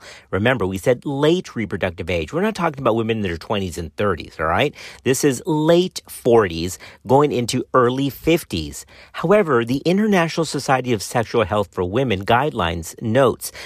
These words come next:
that more research is needed in that population. And if it is going to be used in that perimenopausal interval, remember, lowest dose and the shortest duration possible is a good rule to stick by.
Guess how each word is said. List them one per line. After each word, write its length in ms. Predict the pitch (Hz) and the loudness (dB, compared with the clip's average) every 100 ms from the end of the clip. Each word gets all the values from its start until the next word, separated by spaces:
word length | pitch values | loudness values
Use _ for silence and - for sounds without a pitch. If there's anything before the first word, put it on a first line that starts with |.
| - | 0
that 160 | 151 165 | 2 2
more 400 | 151 160 196 196 | 2 4 6 4
research 540 | 147 147 - 139 - | 2 -2 0 0 0
is 160 | 95 95 | -4 -2
needed 400 | 120 127 90 87 | -2 -2 -4 -4
in 120 | 101 | -2
that 180 | 110 - | -4 0
population. 840 | 127 - 127 127 147 143 78 67 - - - | 0 0 0 2 2 0 -4 -8 -14 -20 0
And 180 | 143 147 | 4 4
if 160 | 127 | 4
it 120 | 123 - | 0 0
is 280 | 156 190 202 | 6 6 6
going 200 | 180 156 | 2 0
to 60 | 127 | 2
be 120 | 107 | 0
used 400 | 101 104 95 - | 2 2 -2 -4
in 140 | 139 135 | -2 2
that 240 | 120 117 - | 2 2 -6
perimenopausal 720 | - 165 165 139 123 - 113 107 87 82 | 0 4 4 4 0 0 2 2 0 -4
interval, 540 | - 208 202 113 92 95 - - | 0 2 4 6 4 2 -10 -6
remember, 500 | 131 156 151 90 85 - | 2 4 4 0 -4 -4
lowest 800 | 147 139 156 180 190 196 - - 104 | -4 0 4 6 6 4 2 -10 0
dose 400 | 120 110 95 101 - | 4 4 4 -2 -4
and 160 | 143 135 | 0 0
the 80 | |
shortest 480 | 123 - 160 175 151 | 0 0 2 2 0
duration 420 | 117 113 104 104 | 0 0 0 -6
possible 560 | 101 - 196 190 110 101 | -4 0 0 0 0 2
is 180 | 123 104 | 0 -2
a 60 | |
good 240 | 107 131 113 | -2 0 -2
rule 320 | 120 175 110 | 2 4 2
to 180 | - 107 | -2 -6
stick 300 | - 104 - | -2 -2 -2
by. 160 | 80 | -4